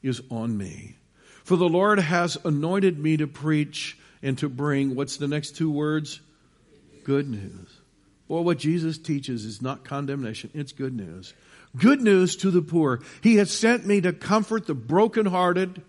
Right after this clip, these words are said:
to proclaim that captives will be released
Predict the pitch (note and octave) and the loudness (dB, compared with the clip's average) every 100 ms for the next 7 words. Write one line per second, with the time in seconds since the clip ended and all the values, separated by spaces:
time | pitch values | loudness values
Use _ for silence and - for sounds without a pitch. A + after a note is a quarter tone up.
0 | _ - - - A3 F#3 G3 - - G#3 | _ -20 -20 0 2 4 2 2 2 4
1 | G#3 G#3+ D#3 D#3 C#3+ - _ _ - G#3+ | 4 4 2 0 -2 -10 _ _ 2 4
2 | A3+ - A3+ G#3+ E3 F3 F3+ D3 F3 D3+ | 4 2 -2 0 -2 0 0 2 0 2
3 | C#3+ D3+ G3+ A3 - - | 2 4 6 6 2 -6